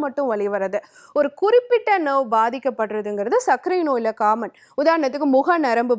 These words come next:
பாதிக்கப்படுறது, முகவாதம் வரலாம். So இந்த மாதிரியான விஷயங்களெல்லாம் மோனோநியூரோபதி அப்படின்னு சொல்றோம். So இந்த மாதிரி நான்கு நியூரோபதி கம்ப்ளைண்ட்ஸ் வந்து சர்க்கரை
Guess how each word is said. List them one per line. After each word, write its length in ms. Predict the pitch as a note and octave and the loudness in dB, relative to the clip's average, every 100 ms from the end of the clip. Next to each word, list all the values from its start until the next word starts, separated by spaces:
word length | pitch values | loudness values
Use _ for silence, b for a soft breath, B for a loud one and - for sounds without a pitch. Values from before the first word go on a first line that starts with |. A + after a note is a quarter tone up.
| G#3+ | 2
பாதிக்கப்படுறது, 760 | G#3+ A3 G#3+ G3+ G3 G3+ G3+ A#3 | 2 0 -4 -4 -4 -4 -4 -4
முகவாதம் 560 | C4 D4+ D4 B3 A3 G3+ | 0 2 4 2 0 -4
வரலாம். 300 | G3 G3+ G3+ b b b | -2 -2 -2 b b b
So 80 | F#4+ E4 E4+ | 0 2 2
இந்த 200 | A4+ B4+ G#4+ | 2 0 0
மாதிரியான 520 | D#4 D#4 E4 C#4 B3 G3+ | 0 0 -2 -2 -2 -4
விஷயங்களெல்லாம் 640 | G#3+ - A#3 G#3 G3 E4+ A4+ | -4 -4 -4 -4 -2 -2 -2
மோனோநியூரோபதி 1040 | D#4 F#4+ G#4+ G#4 F4 D4+ B3+ B3 G3 A3 A#3 G#3+ G3 | 0 0 2 0 0 0 0 0 -6 -6 -8 -6 -6
அப்படின்னு 320 | G3 G#3 C4 F4+ | -4 -2 -2 -2
சொல்றோம். 320 | A3 F#3 F3+ - | -4 -4 -8 -4
So 60 | D4+ C4+ | -4 -4
இந்த 140 | B3 B3 B3 | -2 -2 0
மாதிரி 300 | C#4 D#4+ G#4+ F4+ B3+ | -2 0 -2 -2 0
நான்கு 580 | A#3+ D4 G4+ B4 B4+ B4+ D#4+ | 2 2 2 2 2 2 0
நியூரோபதி 580 | D4 E4 E4 D4+ A#3+ A#3 A#3 | 0 0 0 -2 -4 -8 -6
கம்ப்ளைண்ட்ஸ் 480 | A#3 C#4 C4 B3+ G#3 | -4 -4 -4 -4 -4
வந்து 180 | G3+ A4 | -2 0
சர்க்கரை 340 | E4+ - E4+ | 0 -2 0